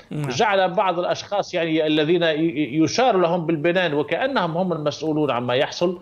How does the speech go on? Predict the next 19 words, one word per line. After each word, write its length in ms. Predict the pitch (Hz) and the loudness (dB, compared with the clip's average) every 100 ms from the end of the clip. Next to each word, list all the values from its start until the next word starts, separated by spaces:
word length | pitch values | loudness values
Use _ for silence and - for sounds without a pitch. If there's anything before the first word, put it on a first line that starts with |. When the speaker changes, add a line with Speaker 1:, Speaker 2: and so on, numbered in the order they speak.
| - | -10
Speaker 1:
نعم. 200 | 147 123 | -8 -4
Speaker 2:
آه، 200 | 143 147 | 2 2
جعل، 340 | 143 190 226 190 | 2 2 2 2
يعني، 240 | 196 185 | 2 0
شخصيات 680 | 175 190 - - 208 240 185 | -2 -4 -6 -8 -2 -2 0
معينة 760 | 190 185 277 220 170 175 208 | -2 0 0 2 2 2 2
وكأنها 1000 | 202 175 175 240 285 254 180 165 170 165 - - _ - | 2 2 0 -2 -2 0 0 2 2 0 -4 -20 _ -4
القاض-، 460 | 156 156 214 175 175 | -4 0 0 2 0
القضاء، 520 | 165 185 175 226 170 | -2 -2 0 0 0
يعني، 380 | 165 156 156 151 | -2 -2 -4 -4
آه، 640 | 135 143 147 143 139 131 | -2 0 0 2 4 2
متخاذل 920 | 135 156 156 185 170 175 175 247 185 160 | 2 0 2 0 0 -2 2 2 2 2
تجاهها 760 | 170 151 185 151 135 175 247 | 2 4 4 4 2 2 2
وهي 380 | 240 190 156 160 | 2 2 2 0
مورطة 460 | 147 151 165 156 147 | 0 2 2 2 -4
في 60 | |
الفساد. 420 | 135 170 160 269 262 - - _ - | -6 -6 -2 -2 -2 -10 -20 _ -2
ورغم، 340 | 127 214 180 123 120 143 180 | 2 2 0 -2 0 0 0
ورغم، 440 | 135 185 262 151 | 2 2 2 -2